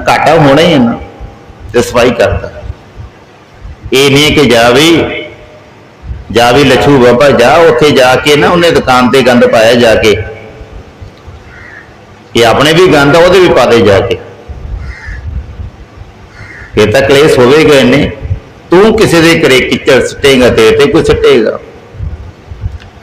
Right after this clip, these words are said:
ਹੁਣ ਅਸੀਂ ਸੁੱਟਦੇ ਹਾਂ ਦੂਸਰਿਆਂ ਦੇ ਗੁਰੂ ਵੱਲ,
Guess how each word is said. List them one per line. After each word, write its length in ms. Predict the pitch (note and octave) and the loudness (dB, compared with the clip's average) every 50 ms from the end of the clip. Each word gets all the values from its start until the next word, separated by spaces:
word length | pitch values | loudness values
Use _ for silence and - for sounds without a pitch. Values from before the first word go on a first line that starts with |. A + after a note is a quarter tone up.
| - - - - - - - - - - - - - - - - - - - - - - - - - - - - - | -20 -20 -20 -20 -20 -20 -20 -20 -20 -20 -20 -20 -20 -20 -20 -20 -20 -20 -20 -20 -20 -18 -18 -18 -18 -20 -8 -4 -2
ਹੁਣ 180 | A#2+ C#3 D3+ | 0 2 2
ਅਸੀਂ 220 | D#3+ D3+ A3 A#3 F3 | 2 2 2 2 2
ਸੁੱਟਦੇ 480 | D#3 F#3 F#3+ F#3+ F#3+ F3+ F3 D#3 D3 | 2 2 2 2 2 2 0 0 0
ਹਾਂ 100 | C#3 D3 | 0 0
ਦੂਸਰਿਆਂ 480 | C#3+ C3+ E3 E3+ - - F3 F3+ F3 D#3+ | 0 2 2 2 2 2 2 2 2 2
ਦੇ 120 | D3+ D#3 | 2 2
ਗੁਰੂ 300 | C#3+ A2+ C3+ C3+ C#3 B2 A2 | 2 2 2 2 2 4 2
ਵੱਲ, 220 | G2+ G2 E2 D2 | 2 0 0 -4